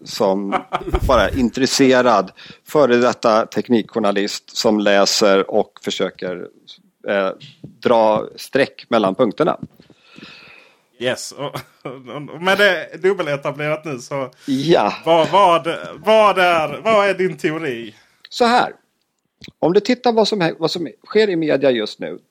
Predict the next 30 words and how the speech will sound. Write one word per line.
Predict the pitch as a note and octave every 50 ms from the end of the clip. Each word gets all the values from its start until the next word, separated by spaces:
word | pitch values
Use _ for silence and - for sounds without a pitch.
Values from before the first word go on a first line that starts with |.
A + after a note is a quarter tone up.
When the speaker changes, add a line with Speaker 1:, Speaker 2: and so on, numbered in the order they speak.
| _ _
Speaker 1:
Det | _ - D#3
läcks | D3+ D#3+ F#3+ G3+ G3+ - - -
bilder | F3 - F3+ E3+ D#3 C#3+ C3+ C#3+ D#3 D#3 D#3 D#3 - - - _ _
på | - C#3 B2 A#2+
vad | A#2+ A#2+ B2+ A#2+ A#2+ A#2
som | - C3 B2+
sägs | - - A#2 G#2 A2 G#2+ -
vara | A2 G#2 G2 D2+ E2 F#2+
iPhone | F#2 - - F#2+ F2 E2+
sex | - G2+ G#2+ E3 - - - - - _ _
på | - G2+
glaset. | F#2 F#2 A2+ D3+ F3 F#3 F3 - - G3 F#3 F#3+ - _ - - - - _ - _ _ _ _ _ _ -
Eh, | A2+ A2 G#2+ G#2 G2+ G2+
på, | G2+ G2+ _ - A2+ G#2 G2+ G2+ G#2 G2+ G2+ - -
det | - _ - A#2 A#2
har | - A#2
också | - - -
kommit | A2 - A2 G#2+ G#2 G2+ G2 -
då | A2
bilder | G2 F#2 A2 G#2 G2 G2 F#2+ G#2
på | F#2+ - -
bakstycket, | F#2+ - A#2 A#2 G#2+ F#2 - - - - - B2 B2+ - _ _ - D#3 D#3 D#3 D#3 _ _ _ - - - _ _ _ _ -
eh, | A#2 A2+ G#2+ G#2+ G#2+ A2 G#2+ G#2 G2+
och | - - B2 A#2+
lite, | B2 A#2 - - C#3+
en | B2+ A#2
del | G#2+ A2+ A2 A2 G2+
bilder | - A2+ A2 G2 F#2+ F#2 G2+ G2
på, | G2 _ - G#2 G2 G2 F#2 D#2
på, | - _ _ G#2 G2+ F#2+ F#2+ G2 F#2+